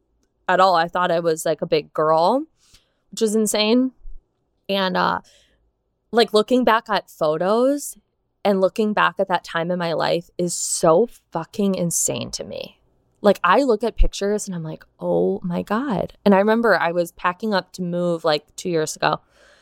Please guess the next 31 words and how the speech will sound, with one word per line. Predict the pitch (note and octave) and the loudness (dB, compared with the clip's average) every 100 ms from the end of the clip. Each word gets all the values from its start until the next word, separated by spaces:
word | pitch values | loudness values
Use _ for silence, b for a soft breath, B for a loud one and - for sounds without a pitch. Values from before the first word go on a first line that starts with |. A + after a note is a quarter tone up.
| b b b b _ | b b b b _
And, | F#3+ G3 F3+ E3+ | 0 2 2 2
uh, | D#3 D#3 | 2 0
I | F3+ | -2
was | F3+ | -4
packing | - G3 F#3+ G3+ | -4 -6 -6 -4
up. | E3+ - | -4 -2
And | A#3 | 0
I | C4+ | 0
usually | D#4 D#4 D#4 C#4+ | 0 -2 0 0
am | B3 | 2
someone | - G3 F#3+ | 0 -2 -2
who's | F#3+ F3+ | -4 -4
like, | F3 D#3+ - | -2 -2 -2
I'm | F#3 | 0
not | F3+ F3 | 2 0
a | |
clutter | - - E3 F3+ | -4 -4 -2 -2
person. | F3 G#3 G3 - G#3+ A3 | -4 -6 -6 -2 0 0
Like, | F#3 | 0
I | E3 | 2
really | E3 E3+ D#3 D#3+ | 2 2 0 -2
hate | E3+ D3+ - | -4 -6 -4
clutter. | - D#3 D#3 | -2 0 2
I | D#3 | -2
hate | D#3+ D3+ - | -2 -6 -6
shit | - - D3 - | -8 -2 -2 0
in | |
my | D#3+ D#3+ | -2 0
house. | D#3+ D#3 - | 2 0 0
I | D#3+ | -4
hate, | D#3+ D3+ D3 | -2 -4 -4